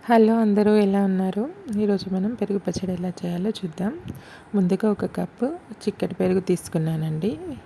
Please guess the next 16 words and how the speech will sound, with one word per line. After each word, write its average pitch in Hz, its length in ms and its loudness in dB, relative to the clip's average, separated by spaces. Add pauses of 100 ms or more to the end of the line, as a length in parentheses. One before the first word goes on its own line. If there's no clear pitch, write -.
(1200)
కొంచెం 202 380 0
సాల్ట్ 175 380 -4
యాడ్ 165 300 -6
చేస్తున్నాను. 175 680 -2
ఒక 202 180 -4
హాఫ్ 185 460 -2
టీ 196 100 2
స్పూన్ 175 300 -2
యాడ్ 170 300 -2
చేశాను 160 320 -4
సాల్ట్. 165 420 -4 (800)
ఇప్పుడు 185 200 0
ఒకసారి 180 300 -2
బాగా 170 300 -2
మిక్స్ 185 340 0
చేసుకోవాలండి. 156 800 0